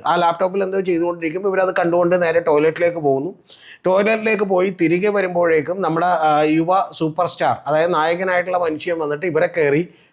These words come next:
പെട്ടെന്ന് അങ്ങോട്ട് കടന്നു പിടിക്കുകയാണ് ചെയ്യുന്നത്. നിങ്ങളൊന്ന് മനസ്സിലാക്കണം കേട്ടോ, മണിക്കൂറുകൾ മാത്രമേ ഉള്ളൂ പരിചയപ്പെട്ടിട്ട്. പക്ഷേ ഈ സൂപ്പർ താരങ്ങളടക്കം സിനിമയിൽ വർക്ക് ചെയ്യുന്ന നിരവധി ഇതുപോലെയുള്ള താരങ്ങൾ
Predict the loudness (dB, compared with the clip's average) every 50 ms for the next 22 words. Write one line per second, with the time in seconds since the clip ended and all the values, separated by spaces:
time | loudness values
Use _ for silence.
0 | _ _ -4 -4 -4 -2 -2 -2 0 0 2 2 2 2 0 0 0 0 0 0
1 | 0 0 0 0 0 0 -2 0 0 0 0 2 0 0 0 0 0 -2 -2 -2
2 | -2 -2 0 0 0 0 0 0 0 0 0 0 0 2 0 0 0 0 0 0
3 | 0 0 0 0 -2 -4 -2 -2 0 2 2 2 2 2 2 2 0 0 0 0
4 | 0 2 2 0 0 0 0 0 -2 0 0 0 0 0 -2 -2 -2 -2 -2 -2
5 | -4 -4 -6 -12 -20 -20 -20 -20 -10 -6 -4 -2 0 2 2 2 2 2 0 0
6 | 0 0 -2 0 0 0 0 2 2 2 2 0 0 -2 -4 -6 -4 -2 0 0
7 | 0 2 2 2 2 2 2 2 0 0 0 0 0 2 2 0 0 0 0 2
8 | 2 2 2 2 4 2 2 2 2 0 0 2 2 2 2 2 2 0 0 0
9 | 0 2 2 2 2 2 0 0 0 -2